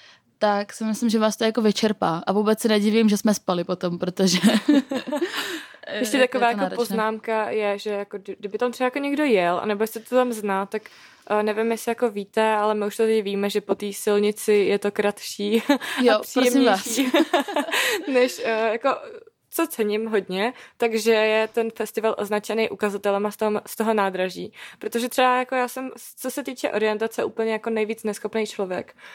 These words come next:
Speaker 2: který ho můžete najít, podle mě.
Speaker 1: Mhm.
Speaker 2: A ten právě na tom Popmesu, eh, nebo Popmes,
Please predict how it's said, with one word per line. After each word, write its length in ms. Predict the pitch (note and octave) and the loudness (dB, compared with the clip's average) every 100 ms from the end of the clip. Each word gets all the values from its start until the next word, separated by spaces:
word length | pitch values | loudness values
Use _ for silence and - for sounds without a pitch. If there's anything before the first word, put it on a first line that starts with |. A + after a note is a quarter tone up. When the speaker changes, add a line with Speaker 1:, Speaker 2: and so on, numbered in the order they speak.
| - | -8
Speaker 2:
který 220 | - A#3 | -2 0
ho 60 | A3+ | 2
můžete 280 | A3+ A#3 A3+ | 2 2 2
najít, 240 | F3+ F#3 | 0 -4
podle 260 | - F3+ F#3 | -6 -4 -2
mě. 180 | G#3 | 0
Speaker 1:
Mhm. 220 | A#3 A#3 A#3 - - | -2 -2 -6 -10 -2
Speaker 2:
A 300 | G#3+ G#3+ G#3+ | 0 2 0
ten 300 | G#3+ A3+ G#3+ - | -2 -4 -4 0
právě 280 | A3+ A#3 | 0 2
na 80 | B3 | 0
tom 180 | B3 B3 | -2 -2
Popmesu, 640 | A3 G#3 A3 - B3 B3 A#3+ - | -4 -2 -4 2 4 4 4 -2
eh, 360 | G#3 G#3 G3+ | -6 -4 -6
nebo 300 | G3+ F#3+ F#3+ - _ _ _ _ | -8 -4 -2 -4 _ _ _ _
Popmes, 540 | F#3+ - G3+ G#3 - | -10 -2 -2 -2 -6